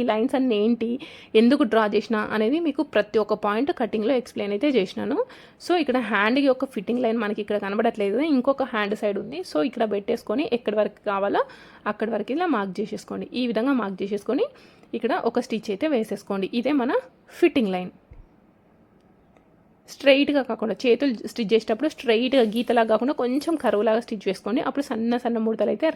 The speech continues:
రావు. సేమ్ అదే విధంగా మధ్యలోకి ఫోల్డ్ చేసేసుకొని ఒక సైడ్ ఎక్కడి వరకు అయితే స్టిచ్ చేసుకున్నామో ఇంకొక సైడ్ కూడా అదే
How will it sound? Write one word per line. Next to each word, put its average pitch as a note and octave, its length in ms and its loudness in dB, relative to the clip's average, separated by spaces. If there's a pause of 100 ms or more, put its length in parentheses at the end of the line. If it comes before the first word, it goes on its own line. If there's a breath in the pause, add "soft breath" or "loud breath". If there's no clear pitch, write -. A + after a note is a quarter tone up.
రావు. G3+ 240 0 (540 loud breath)
సేమ్ D#4+ 320 4
అదే A3 220 2
విధంగా A#3 280 -2 (140)
మధ్యలోకి G3+ 460 -2
ఫోల్డ్ A3+ 180 2
చేసేసుకొని A#3 380 -2 (140)
ఒక C4 180 -2
సైడ్ A#3+ 200 2
ఎక్కడి C4 200 2
వరకు B3 160 -2
అయితే B3+ 180 -2
స్టిచ్ G3+ 200 -4
చేసుకున్నామో A3 420 -2 (100)
ఇంకొక A#3 340 0
సైడ్ G#3 180 0
కూడా D#4+ 120 0 (420)
అదే C4+ 180 2